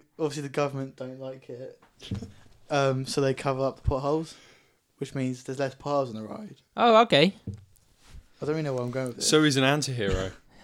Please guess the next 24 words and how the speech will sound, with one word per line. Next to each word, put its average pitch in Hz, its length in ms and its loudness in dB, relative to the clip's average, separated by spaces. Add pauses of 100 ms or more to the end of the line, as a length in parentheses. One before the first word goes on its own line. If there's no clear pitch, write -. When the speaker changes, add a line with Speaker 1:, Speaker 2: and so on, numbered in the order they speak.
(340)
Speaker 2:
Yeah, 170 200 12
Speaker 1:
Yeah. 139 140 8
Speaker 2:
that 160 100 6
sounds 170 180 10
pretty 151 180 4
useful, 160 320 2
actually, 104 260 -4
'cause 113 200 -6
potholes 135 480 6
are 104 60 -2
the 98 80 -8
bane 160 320 2
of 117 40 0
my 123 140 -2
fucking 170 300 2
Speaker 1:
So 147 40 4
Speaker 2:
life. 131 180 4
Speaker 1:
it's, 147 120 -6
like, 143 140 -8
the 143 80 -12
Speaker 3:
Mm. 139 240 4
Speaker 1:
best 107 160 -4
thing 139 200 -8
ever, 123 220 -12